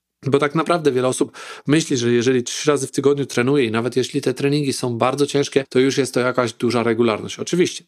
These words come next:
tak, jeśli nie robisz nic, ale do pewnego stopnia to też nie za wiele oznacza, jeśli to są tylko te treningi i nic więcej nie zmienia. Tak naprawdę twoja przemiana, twoja efektywność, twoja skuteczność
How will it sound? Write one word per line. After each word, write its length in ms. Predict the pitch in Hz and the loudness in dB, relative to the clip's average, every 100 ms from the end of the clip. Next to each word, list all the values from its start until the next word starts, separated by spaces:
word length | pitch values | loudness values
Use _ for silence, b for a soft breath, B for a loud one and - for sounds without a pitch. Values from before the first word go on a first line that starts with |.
| - | -2
tak, 320 | 113 143 - | 0 0 -2
jeśli 240 | 110 - | -10 -6
nie 120 | 107 110 | -2 0
robisz 300 | 107 127 160 | -2 -4 0
nic, 340 | 165 180 - _ | 0 0 -6 _
ale 320 | 147 151 151 147 143 | 0 0 -2 -4 -2
do 80 | |
pewnego 360 | 123 123 131 123 | 0 0 0 -2
stopnia 480 | - 120 127 120 123 b _ - | -2 -2 0 -2 -2 b _ 0
to 140 | 202 | 2
też 300 | 175 160 - | 2 0 -4
nie 260 | 135 131 147 | -4 0 2
za 120 | 147 | 2
wiele 200 | 139 139 | 2 0
oznacza, 540 | 131 123 127 127 123 - B - | -2 -2 -2 0 -4 -4 B 0
jeśli 500 | 139 143 143 131 127 b - | 0 2 0 -2 -4 b -2
to 120 | 165 | -2
są 180 | 151 147 | 0 2
tylko 260 | 180 175 131 | 2 2 0
te 140 | 110 | -2
treningi 560 | - 107 131 160 - 151 | -2 -2 -2 -4 -2 0
i 60 | |
nic 200 | 180 165 | 0 2
więcej 400 | 135 147 147 143 | 0 0 0 0
nie 140 | 139 147 | 2 0
zmienia. 320 | 156 135 82 _ | 0 0 -4 _
Tak 200 | 131 131 | -2 0
naprawdę 480 | 143 147 143 143 135 B B _ - | 0 0 0 0 -2 B B _ -18
twoja 380 | - 135 139 123 | -2 0 2 0
przemiana, 500 | - 123 139 151 113 | -2 0 0 0 -4
twoja 440 | - - 123 127 | -6 0 0 0
efektywność, 640 | 131 120 123 - 135 110 - | -4 -6 -4 0 0 -2 -4
twoja 160 | 123 | -4
skuteczność 540 | - - 151 147 143 | -4 -2 -2 0 -2